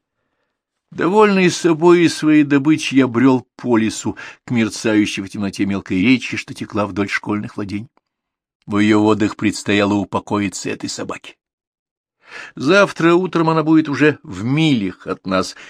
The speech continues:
и никто не обратит внимания на раздувшийся собачий труп. Достав складной ножик, я срезал кусок со спины, промыл мясо в воде и завернул в листья щавеля.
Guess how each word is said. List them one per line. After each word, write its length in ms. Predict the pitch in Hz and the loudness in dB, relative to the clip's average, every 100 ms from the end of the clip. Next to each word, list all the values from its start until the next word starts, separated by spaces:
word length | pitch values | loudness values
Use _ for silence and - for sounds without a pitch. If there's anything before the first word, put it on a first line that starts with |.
| - | -16
и 80 | - | -8
никто 220 | 95 - | -8 -4
не 100 | 92 | -2
обратит 360 | 87 87 - - | 0 -2 -4 -6
внимания 500 | 85 90 92 101 98 | -2 0 0 0 0
на 80 | 95 | 2
раздувшийся 680 | 101 85 80 120 - 113 - | 0 0 -2 0 0 -2 -6
собачий 400 | 113 - - - | -10 -10 -12 -12
труп. 260 | 160 151 - _ _ _ _ _ _ _ _ _ _ _ | -14 -14 -20 _ _ _ _ _ _ _ _ _ _ _
Достав 480 | - 113 - 135 131 | -4 -2 0 0 0
складной 460 | - 117 104 110 113 | 0 0 2 0 2
ножик, 380 | 120 101 95 | 2 2 0
я 260 | 104 104 107 | 2 2 0
срезал 540 | - - 117 92 92 90 | -4 0 2 2 0 -4
кусок 420 | 101 - 98 - | -6 -6 -6 -6
со 180 | - 98 | -4 -4
спины, 440 | - 98 101 110 - - - | -2 -2 0 -2 -6 -20 -8
промыл 460 | 120 113 107 101 92 | -2 0 2 2 2
мясо 420 | 95 90 - 90 | 0 -2 -4 -2
в 100 | 92 | 0
воде 280 | 92 87 98 | 0 0 0
и 100 | 90 | 0
завернул 460 | 92 92 90 95 | 0 -2 0 -2
в 60 | 82 | -2
листья 380 | 92 87 - 98 | -4 -6 -10 -10
щавеля. 600 | - - 101 90 90 | -10 -8 -6 -4 -6